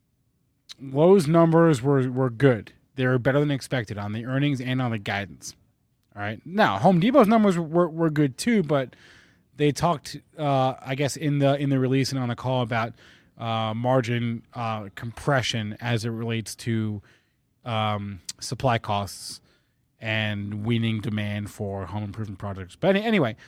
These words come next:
Lowe's numbers were good. Um, I don't know if Lowe's said the same things, but it's moving in the exact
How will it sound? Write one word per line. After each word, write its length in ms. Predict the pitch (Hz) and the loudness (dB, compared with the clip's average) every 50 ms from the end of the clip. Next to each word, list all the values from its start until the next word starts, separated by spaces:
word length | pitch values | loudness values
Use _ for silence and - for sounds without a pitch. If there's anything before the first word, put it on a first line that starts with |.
| - _ | -18 _
Lowe's 380 | - 160 196 226 254 226 170 165 - - _ _ _ - | 4 6 8 8 8 6 2 -2 -10 -18 _ _ _ -2
numbers 340 | 170 175 180 180 180 156 131 | 0 2 4 4 4 4 4
were 140 | 147 143 | 2 2
good. 420 | 127 117 147 160 147 127 113 107 - _ _ _ _ _ _ _ _ _ _ 131 | 4 6 6 8 8 6 4 0 -8 _ _ _ _ _ _ _ _ _ _ -2
Um, 500 | 127 131 131 127 127 123 123 120 117 - _ _ _ _ | 2 4 4 4 4 2 0 -4 -6 -10 _ _ _ _
I 120 | - 147 156 | 2 4 4
don't 120 | 165 160 | 4 4
know 220 | 156 151 151 147 147 | 4 6 6 6 6
if 120 | 127 113 | 4 2
Lowe's 240 | 139 139 135 131 127 | 2 2 2 2 0
said 200 | - 143 131 127 | -2 -4 -4 -4
the 80 | 127 | -6
same 320 | - - - 127 127 127 120 | -8 -6 -4 -4 -4 -4 -4
things, 400 | - 120 117 127 151 175 165 139 | -4 -4 -4 -2 -4 -4 -6 -8
but 200 | - - 135 127 | -2 -2 0 0
it's 160 | 123 113 - | 0 -2 0
moving 280 | 127 139 139 131 131 135 | 0 2 2 2 2 0
in 100 | 127 123 | 0 0
the 120 | 120 117 | 0 -2
exact 540 | 117 113 110 104 104 135 139 156 156 - | -2 -4 -6 -6 -4 -2 0 -2 -2 -4